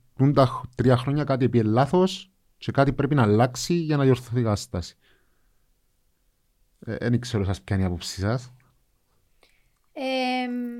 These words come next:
Speaker 1: Που τη, γενικά που το,
Speaker 2: που τη,
Speaker 1: που τη
Speaker 2: που τη
Speaker 1: συνέντευξη.
Speaker 2: συ-, ναι, που τη συνέντευξη. Εμ, θεωρώ, ε, εν τούτο που είπες και εσύ τώρα, ικανοποιήθηκε σε ένα σημείο ο Ομονιάτης που άκουσαν ότι, ξέρεις, "Εκάμαμε λάθη".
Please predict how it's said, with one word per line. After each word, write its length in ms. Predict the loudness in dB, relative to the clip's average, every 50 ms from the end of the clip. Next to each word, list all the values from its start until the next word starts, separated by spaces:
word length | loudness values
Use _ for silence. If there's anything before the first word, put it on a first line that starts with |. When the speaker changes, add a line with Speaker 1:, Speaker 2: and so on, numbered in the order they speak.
| -12 -12 -14 -16 _ _ _ _ _ _
Speaker 1:
Που 100 | 0 2
τη, 80 | 2 2
γενικά 680 | 2 2 2 0 -2 -4 -4 -2 -2 -2 -2 -2 -2 -2
που 120 | -4 -6
το, 120 | -4 -2
Speaker 2:
που 140 | 0 0 0
τη, 20 | 0
Speaker 1:
που 280 | 0 -2 -2 -2 -2
τη 40 | -4
Speaker 2:
που 80 | -4 -6
τη 80 | -8 -8
Speaker 1:
συνέντευξη. 540 | -8 -8 -6 -4 -4 -2 -4 -4 -6 -6 -10
Speaker 2:
συ-, 180 | -8 -6 -6
ναι, 120 | -6 -6 -8
που 120 | -10 -10
τη 80 | -10 -12
συνέντευξη. 540 | -12 -12 -10 -10 -10 -10 -12 -14 -18 -20 _ _ _ _ _ _ _ _ -14
Εμ, 1160 | -8 -6 -4 -2 -2 -2 -2 -2 -2 -4 -4 -4 -6 -6 -8 -8 -8 -8 -8 -10 -10 -10 -12 -14 -18 _ _ _ _ _ _ _ _ -20 _
θεωρώ, 320 | _ -8 -6 -4 -2 -2 0
ε, 480 | 2 2 2 4 4 2 2 0 -2
εν 80 | -6 -8
τούτο 160 | -6 -6 -6
που 120 | -8 -6
είπες 120 | -4 -6 -6
και 100 | -6 -6
εσύ 100 | -10 -8
τώρα, 220 | -8 -8 -8 -8 -10 -12 -14
ικανοποιήθηκε 600 | -14 -10 -6 -4 -4 -4 -4 -6 -8 -8 -8 -8 -10 -10
σε 120 | -10 -10
ένα 80 | -10 -12
σημείο 400 | -12 -12 -10 -10 -8 -6 -6 -6 -6 -8
ο 40 |
Ομονιάτης 540 | -8 -8 -8 -8 -8 -8 -8 -8 -8 -10 -8
που 100 | -4 -2
άκουσαν 340 | -2 -2 -4 -6 -8 -8 -8
ότι, 180 | -8 -8 -10 -12
ξέρεις, 280 | -10 -12 -12 -12 -14 -18
"Εκάμαμε 420 | -14 -8 -6 -6 -6 -6 -6 -8
λάθη". 380 | -6 -6 -6 -6 -6 -10 -14 _